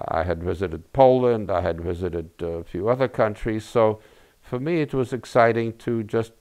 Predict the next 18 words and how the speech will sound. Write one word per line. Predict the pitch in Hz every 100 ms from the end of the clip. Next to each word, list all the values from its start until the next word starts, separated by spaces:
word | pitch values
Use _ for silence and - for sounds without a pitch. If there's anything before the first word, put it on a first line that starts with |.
| _ _ _ -
be | 120 117 131
just | 131 113 107 -
in | 104
another | 101 95 117
place. | - 190 170 - - - _ _ _ _ _ _ -
And, | 107 98 90 90 90 87
uh, | 85 85 90
the | 85
question | - 104 - 104
was, | 101 95 95 - 107
uh, | 95 92 _ _ _ _ _ _ - -
uh, | 95 92 92 92 - - - - - _ - - - - _ _ _ _ -
what | - 101 117
trolley | - 143 143 143
car | 127 104
do | 98 95
I | 90
use | 87 87 87 95